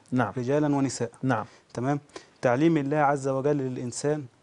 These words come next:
Speaker 2: ده كان تكريم من الله عز وجل وعناية.
Speaker 1: نعم.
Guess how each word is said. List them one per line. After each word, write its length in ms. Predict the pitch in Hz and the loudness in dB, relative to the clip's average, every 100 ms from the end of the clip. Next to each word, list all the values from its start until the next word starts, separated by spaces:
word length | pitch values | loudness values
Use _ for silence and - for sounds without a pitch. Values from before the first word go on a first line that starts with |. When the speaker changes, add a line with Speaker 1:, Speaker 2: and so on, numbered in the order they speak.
| _ - | _ -8
Speaker 2:
ده 120 | 135 | -6
كان 180 | - 127 | -6 -8
تكريم 320 | 120 147 143 | -8 -4 -2
من 100 | 135 | -2
الله 200 | 120 131 | -2 0
عز 220 | 127 123 | 0 0
وجل 260 | 117 110 113 | -4 -6 0
وعناية. 480 | 135 143 165 143 113 | 2 4 4 2 -2
Speaker 1:
نعم. 200 | 131 117 | -2 -2